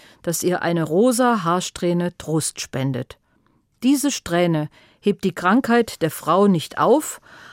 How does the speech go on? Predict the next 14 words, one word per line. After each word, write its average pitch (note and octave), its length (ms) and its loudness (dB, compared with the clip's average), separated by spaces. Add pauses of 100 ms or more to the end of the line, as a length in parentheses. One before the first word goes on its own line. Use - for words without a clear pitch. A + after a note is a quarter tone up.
(140)
aber G#3 260 4
sie A3 100 0
lässt G#3 520 2
das E3+ 180 0
Leiden G#3+ 480 4
daran G#3 480 2
für - 240 -4
Augenblicke F#3+ 580 0
vergessen. D3+ 600 -2 (600)
Sie - 140 -8
schenkt A3 400 0
einen F3+ 220 0
anderen G3 540 2
Blick, - 420 -6